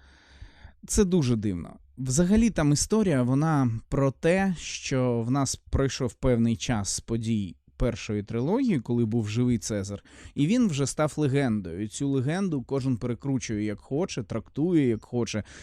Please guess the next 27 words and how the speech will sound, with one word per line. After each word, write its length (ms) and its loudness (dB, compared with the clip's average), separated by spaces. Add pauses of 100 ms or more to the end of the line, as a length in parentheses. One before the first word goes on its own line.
(120)
і 120 -2
це 340 4
дуже 540 4
круто, 460 -2
ну, 340 2
приємно 540 4
на 140 0
таке 260 -6
дивитися. 580 -2 (800)
Так 280 0 (120)
от, 360 4 (1120)
там 440 6 (840)
ти 140 4
сам 260 4
фактично 560 0
обираєш, 460 4
як 180 0
трактувати 640 0
легенду 480 4
про 160 -2
Цезара, 680 2
і 360 2
цікаво, 580 -2
що 340 -2
обирає 560 2
головний 500 0
персонаж. 760 -4